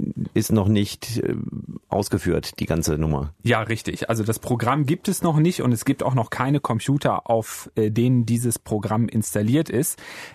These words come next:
Speaker 2: Äh, aber die Planung, die ist schon da. Und es soll im, frühestens im Frühjahr zweitausendzwölf losgehen. So steht es in diesem Vertrag drin. Da steht auch das Wort frühestens.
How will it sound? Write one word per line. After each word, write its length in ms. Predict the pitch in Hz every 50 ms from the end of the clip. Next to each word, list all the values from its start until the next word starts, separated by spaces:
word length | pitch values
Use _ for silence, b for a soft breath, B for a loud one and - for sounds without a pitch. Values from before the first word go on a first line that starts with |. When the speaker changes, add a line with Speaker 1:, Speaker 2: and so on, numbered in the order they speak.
| B B -
Speaker 2:
Äh, 160 | 123 123 117 -
aber 340 | - 113 123 143 165 170 160
die 240 | 143 120 131 131 120
Planung, 480 | - - 127 117 120 135 147 139 135 117
die 160 | 117 113 -
ist 160 | 127 - -
schon 220 | - 107 101 101
da. 340 | 95 110 104 101 135 190 240 B B B B B B B _
Und 320 | - 131 135 143 - - -
es 140 | 127 -
soll 400 | - 123 123 139 151 165 170 156 - -
im, 240 | 127 123 120 120 - -
frühestens 500 | 117 - - - 175 180 - - 175 156
im 140 | - - 123
Frühjahr 320 | - - 139 151 156 135 -
zweitausendzwölf 1120 | - - - 120 135 - - 135 120 120 117 117 107 - - 123 127 123 107 - - - - -
losgehen. 520 | 110 110 113 127 131 - - 101 107 113
So 120 | 110 113
steht 260 | 110 - - 123 123 -
es 140 | 113 -
in 80 | - 107
diesem 240 | 104 107 110 107 101
Vertrag 460 | - - 101 - - - 95 98 -
drin. 160 | 110 113 120
Da 100 | 123 113
steht 240 | - - - 117 -
auch 100 | 113 104
das 220 | - 107 104 -
Wort 160 | 104 90 92 -
frühestens. 720 | - - - 135 151 160 - - - 185 202 214 -